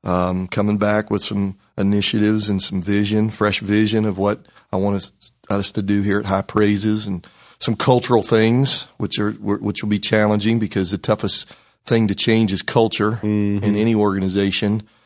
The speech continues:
Speaker 1: But I think because, uh, the things that I'm, I feel led to do are very, are spiritual in nature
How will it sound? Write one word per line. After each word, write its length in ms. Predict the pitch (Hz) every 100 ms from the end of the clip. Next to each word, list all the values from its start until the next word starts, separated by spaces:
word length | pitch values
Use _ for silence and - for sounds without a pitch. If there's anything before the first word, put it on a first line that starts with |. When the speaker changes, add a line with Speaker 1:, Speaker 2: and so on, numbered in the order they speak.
| _ _
Speaker 1:
But 300 | 107 104 104
I 140 | 107
think 300 | 104 123 123 104
because, 500 | 95 110 104 98 - -
uh, 180 | 113 101
the 120 | 95
things 300 | - 113 110
that 100 | 107
I'm, 320 | 101 98 98 95 _ _ _ _ -
I 40 |
feel 200 | 107 113
led 260 | 107 110 98
to 80 | 101
do 460 | 101 117 117 110 104
are 140 | 98
very, 340 | 92 104 101 -
are 120 | - 92
spiritual 520 | - 127 143 127 107
in 80 | 104
nature 600 | 110 127 - 98 104 110